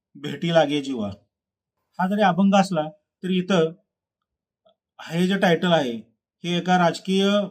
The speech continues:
विश्लेषणासाठी म्हणून मी वापरलेलं आहे. मग आता ह्या ज्या भेटी होतात राजकारणामध्ये, गाठीभेटी तर हे चालूच असतात, परंतु ह्या ज्या भेटी असतात ह्या भेटी ह्या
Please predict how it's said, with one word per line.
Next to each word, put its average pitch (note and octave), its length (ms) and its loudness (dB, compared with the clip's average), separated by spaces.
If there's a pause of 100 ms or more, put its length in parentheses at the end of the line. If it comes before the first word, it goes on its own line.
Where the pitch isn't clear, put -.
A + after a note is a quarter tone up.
(520)
विश्लेषणासाठी F3 840 -2
म्हणून F3 300 4
मी F3+ 80 2
वापरलेलं A#2+ 540 0
आहे. F#2 340 -8 (1000)
मग D#3 120 -8
आता F#3 100 -2 (140)
ह्या D3+ 260 -6
ज्या F#3+ 120 0
भेटी F3 320 0
होतात E3 420 -2
राजकारणामध्ये, E3+ 880 -2 (500)
गाठीभेटी E3+ 500 -2
तर E3+ 140 -2
हे F3 100 4
चालूच F3 340 2
असतात, C#3 300 -4 (840)
परंतु F#3+ 680 -2 (800)
ह्या E3+ 180 -2
ज्या G3 120 0
भेटी F3+ 340 2
असतात F3 340 0 (1160)
ह्या G3 520 0 (320)
भेटी D#3+ 760 -6 (720)
ह्या E3+ 140 -4